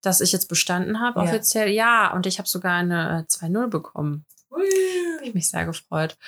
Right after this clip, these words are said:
Speaker 1: Äh, und ich hab das auch nur durch Zufall erfahren, weil ich halt mein Transcript brauchte für so Dokumentationskacke. Und dann stand da plötzlich meine Gesamtnote und ich so, „Oh,
Speaker 2: <laughs>
Speaker 1: good to know.“ <laughs> Danke. Ähm,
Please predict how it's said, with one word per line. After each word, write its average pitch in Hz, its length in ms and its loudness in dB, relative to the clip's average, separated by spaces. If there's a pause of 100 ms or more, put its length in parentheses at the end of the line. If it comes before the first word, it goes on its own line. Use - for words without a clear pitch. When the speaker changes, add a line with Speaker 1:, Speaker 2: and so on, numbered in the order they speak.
(360)
Speaker 1:
Äh, 185 260 4
und 190 100 4
ich 220 40 4
hab 214 60 4
das 196 120 2
auch 190 60 2
nur 196 120 4
durch 185 200 2
Zufall 190 320 2
erfahren, 170 400 0
weil 165 100 2
ich 175 100 -2
halt 180 100 -2
mein 165 180 0
Transcript 180 460 -2
brauchte 196 440 -2
für 185 140 -4
so 165 140 -2
Dokumentationskacke. 175 1300 -2 (560)
Und 180 120 4
dann 175 80 4
stand 180 180 2
da 180 60 2
plötzlich 175 320 -2
meine 170 180 2
Gesamtnote 165 680 0
und 156 160 -2
ich 160 160 0
so, 151 280 -2 (240)
„Oh, 349 240 -2 (100)
Speaker 2:
<laughs> 208 420 4
Speaker 1:
good - 240 4
to 254 100 2
know.“ 254 120 -2
<laughs> 285 880 4
Danke. 254 600 4 (720)
Ähm, 190 680 2